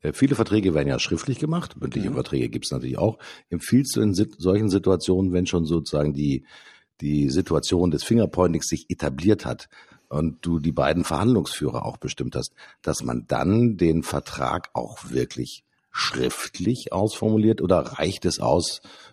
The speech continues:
Speaker 1: äh, wenn man zwischen den beiden Verhandlungsführern und dann vielleicht in der Gruppe sagt, okay, wir haben uns das gedacht und das sind unsere Erwartungshaltungen, sondern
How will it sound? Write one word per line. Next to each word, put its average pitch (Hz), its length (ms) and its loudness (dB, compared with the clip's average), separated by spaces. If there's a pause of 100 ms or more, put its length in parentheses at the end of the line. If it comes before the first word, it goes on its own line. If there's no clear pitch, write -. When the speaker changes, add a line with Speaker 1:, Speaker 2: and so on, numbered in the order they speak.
Speaker 1:
äh, - 60 -8 (300)
wenn 76 160 0
man 78 460 -2
zwischen 85 220 -2
den 82 100 2
beiden 80 280 2
Verhandlungsführern 87 640 0
und 67 100 -2
dann 82 140 2
vielleicht 82 240 -2
in 76 60 0
der 82 80 2
Gruppe 78 220 0
sagt, 69 240 0
okay, 78 300 -2
wir 69 120 -2
haben 73 80 -2
uns 71 120 -2
das 58 140 -4
gedacht - 400 -2
und 65 160 -6
das 64 100 -4
sind 78 180 -2
unsere 73 220 -2
Erwartungshaltungen, 76 640 0
sondern 76 260 -2